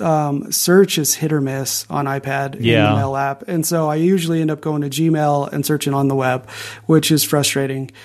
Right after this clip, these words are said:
Speaker 1: And there's sync issues as well, with emails that I've archived or deleted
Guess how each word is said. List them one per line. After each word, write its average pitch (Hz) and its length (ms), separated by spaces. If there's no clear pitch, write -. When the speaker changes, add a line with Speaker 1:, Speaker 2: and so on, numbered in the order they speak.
Speaker 1:
And 165 140
there's 190 160
sync 220 220
issues 147 360
as 139 160
well, 139 400
with 147 380
emails 151 460
that 147 120
I've 139 300
archived 147 500
or 147 60
deleted 143 540